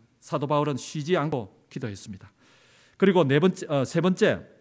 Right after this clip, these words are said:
어, 네 번째 사도 바울이, 어, 가진 그 마음은 어떤 마음인가 하면은 십 절에 있는 말씀입니다. "어떠하든지 이제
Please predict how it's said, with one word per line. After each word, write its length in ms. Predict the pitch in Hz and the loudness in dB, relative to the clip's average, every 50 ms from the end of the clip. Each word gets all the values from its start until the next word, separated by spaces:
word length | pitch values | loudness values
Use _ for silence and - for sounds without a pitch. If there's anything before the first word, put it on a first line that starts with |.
| _ _ _ _ _ _ _ _ _ _ _ _ _ _ _ _ _ - | _ _ _ _ _ _ _ _ _ _ _ _ _ _ _ _ _ -10
어, 380 | 123 117 113 110 110 107 113 120 | -8 -6 -6 -6 -6 -8 -6 -2
네 140 | 117 139 143 | 0 0 2
번째 480 | 175 175 170 208 185 131 98 101 131 - _ _ | 2 2 2 2 2 2 0 -2 -8 -14 _ _
사도 320 | _ - - 151 139 156 | _ -8 -6 -4 -2 0
바울이, 460 | 147 147 147 151 147 123 113 127 180 - _ _ _ _ _ _ _ _ | 0 0 0 0 -2 -4 -4 -6 -8 -12 _ _ _ _ _ _ _ _
어, 340 | - 113 110 107 104 101 101 101 | -12 -10 -8 -8 -8 -10 -12 -8
가진 300 | - 151 151 143 127 123 | -6 -4 -4 -2 -4 -4
그 100 | - 143 | -4 -6
마음은 400 | 131 123 107 98 120 139 139 123 | -6 -4 -4 -4 -4 -4 -4 -6
어떤 220 | 107 104 - 147 143 | -6 -6 -6 -6 -6
마음인가 340 | 135 113 110 117 117 110 107 | -4 -4 -6 -6 -6 -8 -8
하면은 200 | 107 104 104 104 | -8 -8 -10 -10
십 220 | - - 190 - | -10 -12 -12 -6
절에 380 | - - 160 147 127 110 101 95 | -4 -4 -2 -2 -2 -4 -6 -6
있는 180 | 107 107 113 113 | -6 -6 -6 -6
말씀입니다. 760 | 110 101 98 - 127 113 107 101 95 95 90 123 143 139 - - | -6 -8 -8 -8 -8 -8 -6 -8 -8 -10 -10 -10 -10 -10 -8 -6
"어떠하든지 760 | 135 143 143 208 190 196 190 190 190 180 175 151 104 98 104 | -6 -2 2 4 4 4 4 4 2 2 0 -2 -4 -4 -6
이제 440 | 135 131 131 170 156 123 90 - | -6 -2 0 2 0 0 -2 -6